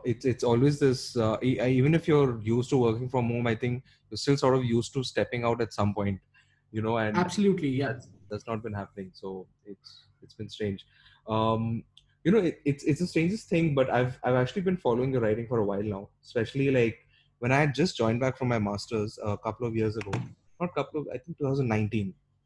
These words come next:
Speaker 1: And I had, uh, I had read a lot of, um, the stuff that you've been writing on Android Authority, for example, and later on, on Forbes also. For, I think for a tech client I was researching, so I had to do <laughs> that. But it's only
Speaker 2: Mm-hmm.
Speaker 1: now that we managed to connect, despite being in the same, same field,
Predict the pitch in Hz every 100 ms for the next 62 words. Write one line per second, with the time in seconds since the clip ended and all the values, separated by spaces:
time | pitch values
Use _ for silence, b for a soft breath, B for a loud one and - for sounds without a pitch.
0 | _ _ _ 123 117 117 117 110 117 117
1 | 113 117 117 117 110 113 127 170 151 156
2 | 151 - 135 117 117 117 113 113 107 -
3 | 120 123 117 123 120 120 107 104 117 113
4 | 104 107 110 107 - 101 104 101 104 101
5 | 104 104 104 110 - _ _ _ 113 113
6 | 123 117 110 127 120 107 101 95 98 -
7 | b b b - 110 113 113 110 127 127
8 | 117 104 117 - 113 110 107 104 107 104
9 | 110 104 101 98 - b b _ 107 101
10 | 107 104 104 113 104 113 - B B B
11 | 110 135 135 131 147 143 160 196 208 180
12 | 170 170 131 123 131 135 120 117 113 _
13 | - 107 - 117 113 113 113 110 107 -
14 | 113 110 - 123 127 - 110